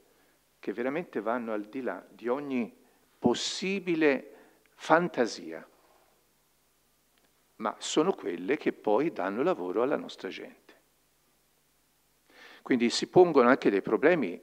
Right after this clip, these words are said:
io direi di tipo morale, da questo punto di vista, mentre vedo, ho visto che aziende che si rivolgono a quella che è una realtà di vita abbastanza diffusa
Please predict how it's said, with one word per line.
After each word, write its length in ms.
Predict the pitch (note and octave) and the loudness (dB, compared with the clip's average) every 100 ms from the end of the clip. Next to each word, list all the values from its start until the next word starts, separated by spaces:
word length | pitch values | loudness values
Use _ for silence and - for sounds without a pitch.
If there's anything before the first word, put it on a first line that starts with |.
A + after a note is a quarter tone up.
| - | -4
io 140 | F3+ F#3+ | 0 0
direi 240 | G2+ C#3 | 2 0
di 100 | A#2+ | -2
tipo 260 | - - D#3 | -12 -10 -6
morale, 600 | A#2 E2 D#2+ D#2 E2+ - _ _ _ _ | -4 -4 -8 -8 -12 -18 _ _ _ _
da 140 | A2 | -10
questo 260 | - G2 - | -8 -10 -10
punto 220 | G#2 D#2+ | -14 -12
di 100 | - | -16
vista, 280 | - - - | -16 -16 -10
mentre 420 | C3+ F3 B2 F#3+ | 0 0 0 -6
vedo, 380 | G2+ C#3 - - - | 2 2 2 -8 -8
ho 120 | A2 | -6
visto 380 | G#2+ - - - _ - - - | -6 -12 -18 -20 _ -20 -20 0
che 120 | B2 | 0
aziende 640 | A2+ D3+ G#2 E2+ E2+ F#2+ - - _ | 2 2 2 0 -12 -14 -16 -20 _
che 280 | - C3 - | -2 0 0
si 200 | - - | -2 -4
rivolgono 680 | C#3+ D#3 C3+ F2+ F#2+ F#2+ F#2 | -4 4 6 6 0 -6 -6
a 60 | - | -4
quella 280 | D#3+ F3+ | -2 -2
che 200 | B2+ A2+ | -4 -2
è 20 | A#2 | -2
una 200 | G#2 F2+ | -2 -4
realtà 520 | G2+ F#2+ - C#3+ C#3+ | -4 -4 -4 -2 -2
di 220 | - G2 | -4 -12
vita 340 | A#2 C#3 - | -10 -10 -8
abbastanza 640 | F2+ F2+ - A#2 A2 - A#2 | -12 -12 -12 -10 -10 -10 -10
diffusa 520 | G#2 - - G2 | -10 -12 -14 -6